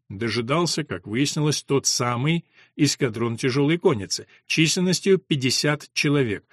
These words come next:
у каждого два боевых коня и вьючная лошадь для перевозки доспехов. Кони ржали и перебирали копытами. Гастон Лепан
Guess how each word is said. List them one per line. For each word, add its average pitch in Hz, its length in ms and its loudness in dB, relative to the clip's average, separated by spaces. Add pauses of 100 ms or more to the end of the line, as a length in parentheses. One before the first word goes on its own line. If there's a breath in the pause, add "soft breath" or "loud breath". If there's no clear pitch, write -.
(180 soft breath)
у 117 120 -2
каждого 151 640 2
два 117 280 -2
боевых 117 340 -2
коня 120 320 -2
и - 140 -4
вьючная 117 500 -4
лошадь 147 340 2
для 113 180 -2
перевозки 110 460 -6
доспехов. 104 500 -8 (460 soft breath)
Кони 156 220 4
ржали 160 440 4
и 147 80 -2
перебирали 113 480 -2
копытами. 101 520 -12 (560)
Гастон 190 480 6
Лепан 196 520 6